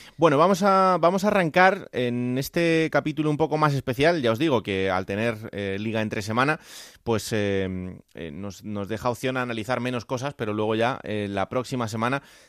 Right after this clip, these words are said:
tendremos el bagaje de, de dos jornadas y, y, bueno, pues ahí os podremos contar un poquito más. Pero, mm, eh, han sido semanas complicadas también en Alcorcón. Ya sabéis que os íbamos contando, eh, esos positivos por, por covid que hacían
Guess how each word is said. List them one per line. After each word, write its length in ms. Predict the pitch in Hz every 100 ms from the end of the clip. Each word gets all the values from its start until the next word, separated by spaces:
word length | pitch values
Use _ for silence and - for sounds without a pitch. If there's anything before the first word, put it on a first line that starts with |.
| -
tendremos 340 | 101 107 117
el 80 | 123
bagaje 400 | 113 117 95 123
de, 180 | 113 113
de 200 | 123 113
dos 180 | 110 127
jornadas 680 | - 120 117 127 139 147 113
y, 260 | 104 95 95
y, 120 | 101
bueno, 240 | 101 90
pues 140 | 90 92
ahí 160 | 92 98
os 60 |
podremos 320 | - 98 95
contar 240 | - 98 98
un 40 |
poquito 320 | 101 92 104
más. 280 | 95 80 -
Pero, 460 | - 113 113 113 110
mm, 240 | 107 104 - _ -
eh, 120 | 113
han 140 | 120
sido 380 | 147 190 208 196
semanas 340 | 175 160 170 -
complicadas 420 | 151 139 165 160
también 220 | 143 165
en 120 | 151
Alcorcón. 540 | 110 113 104 160 131 101
Ya 100 | 113
sabéis 320 | 143 147 139
que 240 | 127 113 - - - -
os 160 | 117 131
íbamos 300 | 127 131 -
contando, 680 | 120 117 123 127 139 90 55
eh, 480 | 107 104 98 95 95
esos 240 | 104 131 -
positivos 520 | 131 113 110 120 110
por, 380 | 117 104 104 101
por 200 | 110 -
covid 280 | 127 139
que 100 | -
hacían 380 | 110 110 123 117